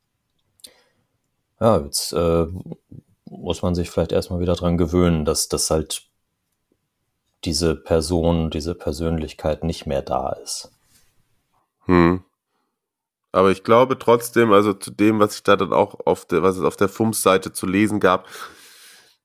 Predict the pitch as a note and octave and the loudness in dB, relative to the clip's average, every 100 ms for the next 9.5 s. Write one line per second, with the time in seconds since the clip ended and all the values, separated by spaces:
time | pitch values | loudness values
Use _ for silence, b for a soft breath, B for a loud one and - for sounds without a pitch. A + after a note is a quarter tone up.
0 | _ - A#2+ - C3+ A#2+ G#2 F#2 G2 G#2+ | _ -4 0 4 6 6 6 4 4 4
1 | G#2 G2+ - A#2 A#2+ - A2 A2 A2 A2+ | 2 2 0 2 2 2 4 4 4 2
2 | A2+ - G#2 A#2 G#2+ G#2 G2+ G2 A#2+ - | 2 2 0 2 0 0 0 0 0 -2
3 | A#2+ B2+ C3+ G3 - _ _ _ b b | 0 0 0 -6 -12 _ _ _ b b
4 | _ _ _ - G#2 D#3+ - - - G#2 | _ _ _ 2 4 4 0 -8 2 4
5 | B2 - - F2+ F#2+ - B B B B | 4 0 -8 -4 -4 -6 B B B B
6 | B _ - _ _ - G#2 G#2 F#2+ - | B _ -20 _ _ 0 2 2 -2 -6
7 | - F#2 G2 F#2 F#2+ E2 F#2 E2+ F#2+ - | 0 2 2 4 4 4 2 2 2 0
8 | F#2+ - - G2 F#2 - G2 - G2 A2 | 0 -2 -4 0 0 0 -2 2 2 2
9 | G#2 G#2+ - _ | 2 0 -6 _